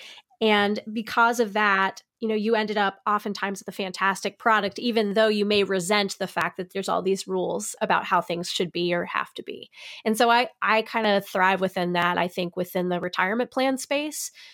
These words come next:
because there's all of these different constraints that you have on your business. There's all these different ways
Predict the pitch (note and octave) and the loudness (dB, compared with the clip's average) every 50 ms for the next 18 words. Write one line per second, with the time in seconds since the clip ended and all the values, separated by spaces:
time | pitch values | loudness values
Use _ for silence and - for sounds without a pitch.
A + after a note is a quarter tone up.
0 | _ _ - G#3+ G#3 A3+ A#3 A3+ A3 B3 A#3+ A#3+ B3 B3 A#3+ A3 A#3+ A#3 A#3 A3+ | _ _ -4 -2 2 2 2 4 4 4 4 4 4 4 2 2 0 -2 0 0
1 | - A#3 - - A3+ A3 - B3 A3+ A3 A3 - B3 A3 G#3+ G3+ F#3+ - - - | 0 0 0 -2 -4 -4 -2 -2 -2 -2 -2 0 0 2 2 2 0 -2 -4 -6
2 | - - - G#3+ G#3+ G#3 G3+ G#3 G3+ G3+ G3 G3+ G3+ G3+ G3 G3 F#3 - G3 G3 | -6 -4 -2 -2 0 0 2 2 2 2 2 0 0 0 0 -2 -2 -2 -2 -4
3 | - - F#3 F3 E3+ F3 - - - - _ - - _ G#3 G#3+ G#3 A3 G#3+ A3 | -2 -2 -4 -4 -4 -4 -6 -12 -16 -18 _ -20 -10 _ -2 0 4 4 6 6
4 | A#3 A3 A#3 A#3 A3 - A3 - A#3+ G#3+ G3+ - - G#3 G#3 G3+ G3+ G3 G3+ G3 | 4 4 0 -2 -2 -4 -4 -2 -2 -4 -4 -4 -2 0 2 2 2 2 0 -2
5 | - - | -4 -8